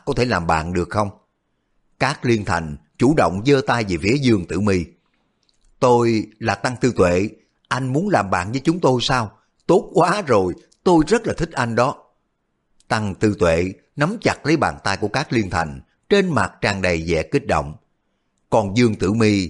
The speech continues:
lạnh nhạt liếc một cái, mím môi không lên tiếng. Cô không biết Cát Liên Thành chút nào,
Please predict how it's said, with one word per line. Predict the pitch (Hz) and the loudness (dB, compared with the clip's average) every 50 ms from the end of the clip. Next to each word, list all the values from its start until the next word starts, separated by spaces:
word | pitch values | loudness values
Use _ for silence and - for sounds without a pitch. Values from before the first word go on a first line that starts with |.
| - _ - | -8 _ -6
lạnh | 110 107 95 95 104 | -4 -4 -2 -2 -2
nhạt | 107 104 90 85 - - | 0 0 0 -2 -4 -4
liếc | - 131 170 180 | -2 0 0 0
một | 139 - - | -2 -4 -4
cái, | - 95 101 123 165 185 - _ _ _ _ | -4 -2 -2 -4 -6 -8 -10 _ _ _ _
mím | - 92 104 123 160 180 | -2 0 0 2 2 2
môi | 147 117 107 98 90 | 2 2 2 2 0
không | - - 98 95 | -2 -4 -2 0
lên | 95 90 80 | 0 0 0
tiếng. | 85 92 101 123 147 - _ _ _ _ _ _ _ _ _ _ _ _ _ _ _ _ _ | 0 0 0 -2 -4 -10 _ _ _ _ _ _ _ _ _ _ _ _ _ _ _ _ _
Cô | - 143 135 123 113 | 4 4 6 4 4
không | - - 131 107 98 | 2 0 -2 -2 2
biết | 101 135 185 - - | 0 0 0 0 0
Cát | - 170 175 - - | -2 -2 -2 -2 -2
Liên | 139 135 117 | -2 -2 -2
Thành | 104 104 90 90 82 76 | -2 -2 -2 -4 -4 -2
chút | - 151 151 - | -2 -2 -2 0
nào, | 110 92 87 80 80 73 | -2 0 0 0 -2 -4